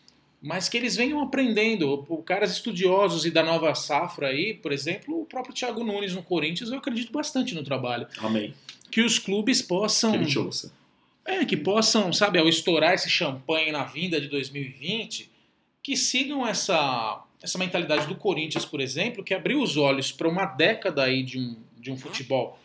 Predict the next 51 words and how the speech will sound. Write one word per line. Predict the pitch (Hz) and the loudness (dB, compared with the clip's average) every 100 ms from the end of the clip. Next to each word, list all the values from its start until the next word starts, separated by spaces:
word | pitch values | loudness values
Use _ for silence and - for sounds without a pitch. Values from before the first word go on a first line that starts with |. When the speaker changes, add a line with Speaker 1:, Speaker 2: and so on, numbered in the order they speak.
| _ _ _ | _ _ _
Speaker 1:
que | - - | -16 -10
foi | - 208 285 | 0 2 2
muito | 196 175 | 0 0
eficiente, | 143 - - 147 147 147 | -2 -2 2 2 2 -2
mas | 131 131 | -4 -2
mais | 151 165 | 0 0
defensivo, | 156 147 135 127 - 180 156 | -2 -2 -2 0 0 0 -2
primeiro | 135 135 147 | -4 -2 -2
se | 143 | -4
preocupando | 151 143 - 139 | -4 -6 -6 -4
em | |
defender | 135 131 127 131 | -4 -4 -4 -4
pra | 135 | -4
depois | 127 - 131 | -6 -6 -8
Speaker 2:
Sim. | 113 | -6
Speaker 1:
atacar, | 120 - 160 220 - - - _ _ _ _ _ _ - | -8 -4 -2 -2 -4 -10 -20 _ _ _ _ _ _ -14
e | |
que | - 302 | -4 0
olhe | 208 160 262 | 2 2 0
pro | 247 | -2
futebol | 226 220 175 202 | -6 -6 -2 0
dessa | 233 - 233 | 0 0 -2
forma | - 190 220 233 | 0 0 0 -2
que | |
tem | - 226 | -2 -2
tudo | - 330 | 0 0
a | 294 | 2
ver, | 180 214 | 4 4
né? | 214 | 2
Precisa | - 202 | -2 0
vir | 226 | 0
um | |
português | 226 - 254 190 247 | -2 -2 2 2 2
pra | - 185 | 0 -2
cá, | - 190 269 - _ _ _ | 0 0 0 -14 _ _ _
quer | 220 | -6
dizer, | 202 | -2
tem | - 220 | -2 0
tudo | - | 2
a | 339 | 2
ver | 247 | 2
com | 262 | 0
a | |
descoberta | 254 - 220 165 233 226 | -2 -4 0 4 2 0
do | 190 | -2
Brasil, | 175 143 123 131 131 | 0 0 0 -4 -4
né? | 156 - | -6 -8
Você | - 175 | -4 -4
vê, | 185 | -4
um | 165 | -4
português, | - 254 240 165 170 185 | -4 -2 -2 4 4 4